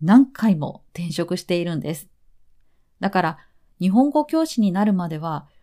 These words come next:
私にとってどんな仕事が転職なんだろうと、あんまりはっきりわかりませんでした。でも、日本語教師になった途端、この気持ち、これが転職に就いたっていうことなのかと感じました。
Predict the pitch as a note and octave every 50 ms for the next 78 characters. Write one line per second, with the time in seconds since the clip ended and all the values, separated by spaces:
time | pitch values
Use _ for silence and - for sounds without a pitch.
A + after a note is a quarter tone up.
0 | _ _ _ _ - - F3+ - B3 C#4 - - D4+ D#4 D#4 - D4+ D4 D4 -
1 | - F3 D3+ - E3+ F#3+ C#4 F#4 G4 F4+ D#4+ C#4 - A3 G3 G3+ G3 G3 F#3+ F3
2 | E3+ - - F#3+ G3+ G3+ G3+ G3 G3 F3 E3 E3 E3 E3+ D#3+ E3 D#3 D3+ C#3+ C3+
3 | C#3+ _ - - D#3 D3 - - _ _ _ _ _ _ - - F#3+ A#3+ C#4+ D#4
4 | D4+ D4+ D4 C#4+ C4 - A#3+ A#3+ - - - D#4 C4 E3 A2+ - _ _ _ -
5 | - E3+ C#3+ - A3+ A#3 C4 C4+ C4+ C#4 C4+ D4+ D4 B3+ F3+ D#3 - - - -
6 | - - - _ _ _ _ - _ _ - _ _ _ _ - _ - G3 G#3
7 | G3 F3+ E3+ - _ _ _ _ _ _ _ - D#3+ D3 C#3+ G3+ A#3+ C4+ C#4 D4+
8 | D4+ D4 - D#4+ D#4+ D4+ - C4 A#3+ A3 G3+ G3+ G#3 A#3+ - - G#3 G3+ F#3 F3
9 | F3 F3+ F3+ F#3 F3 C#3 D3 - _ _ _ _ _ _ _ _ - - - E3+
10 | F#3+ G#3+ G3+ - A3 G#3+ A3 A3 G#3+ - A3 G#3 - _ _ _ _ _ _ _
11 | - - - F#3+ A3 B3 C4+ D#4 D#4+ D#4 - D4+ D#4+ F4+ E4+ - - D#4 D#4+ C#4+
12 | C#4 C4 B3+ B3 - - C#4 D4 C#4+ B3 - - C4 C4+ C4+ - _ _ - A3+
13 | A3 A3+ A#3+ A#3 A#3+ B3+ B3+ C4+ C4+ C4 B3+ A#3+ A#3+ A#3+ - A3+ - - - _
14 | _ _ - A#3+ A#3+ - G#3 G#3 F#3+ F#3 - F3+ F3 F3+ F3+ - - - - C#3+
15 | -